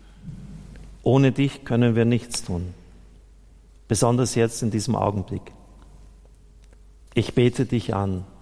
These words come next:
Jesus, schau mich jetzt an, wie ich hier vor dir bin.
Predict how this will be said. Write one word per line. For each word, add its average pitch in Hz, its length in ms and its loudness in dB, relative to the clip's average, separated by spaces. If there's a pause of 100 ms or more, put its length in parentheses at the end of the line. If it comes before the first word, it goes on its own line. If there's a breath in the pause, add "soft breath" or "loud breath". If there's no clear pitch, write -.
(1200 soft breath)
Jesus, 127 760 2
schau 123 300 2
mich 123 220 2
jetzt 113 280 -2
an, 120 460 0
wie 113 160 0
ich 107 100 -2
hier 117 200 2
vor 117 220 2
dir 104 180 -4
bin. 92 340 -6